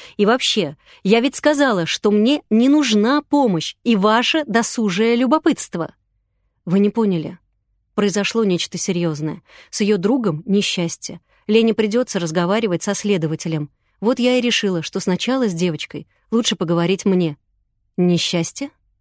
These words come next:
переспросила Нина Константиновна. Теперь в её взгляде был откровенный страх. «Какое несчастье?» «Не знаю,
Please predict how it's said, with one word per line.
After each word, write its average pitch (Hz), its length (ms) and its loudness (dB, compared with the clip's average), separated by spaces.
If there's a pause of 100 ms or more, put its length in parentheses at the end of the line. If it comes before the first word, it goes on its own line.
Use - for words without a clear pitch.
(260)
переспросила 240 600 -2
Нина 226 260 0
Константиновна. 202 800 -2 (260)
Теперь 214 300 0
в 214 60 0
её 208 160 0
взгляде 196 420 -2
был 190 260 -2
откровенный 180 640 -4
страх. - 420 -6 (460)
«Какое 240 400 0
несчастье?» 151 680 -4 (1400)
«Не 240 160 4
знаю, 185 540 0